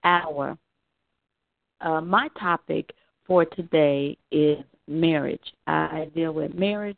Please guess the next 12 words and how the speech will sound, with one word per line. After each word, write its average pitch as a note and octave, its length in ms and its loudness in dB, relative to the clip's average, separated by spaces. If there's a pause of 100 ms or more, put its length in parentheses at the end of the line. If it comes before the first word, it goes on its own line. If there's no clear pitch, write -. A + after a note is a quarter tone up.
(120)
and D#3+ 160 -4
with D3+ 200 -2
healing, F#3 520 -2
and D#3 160 -8
today G3+ 600 0
I'm D3+ 240 -4
going D#3+ 240 -8
to - 80 -20
be D#3 240 -6
focusing F3+ 520 -6
on D3+ 240 -6
marriage E3+ 440 -2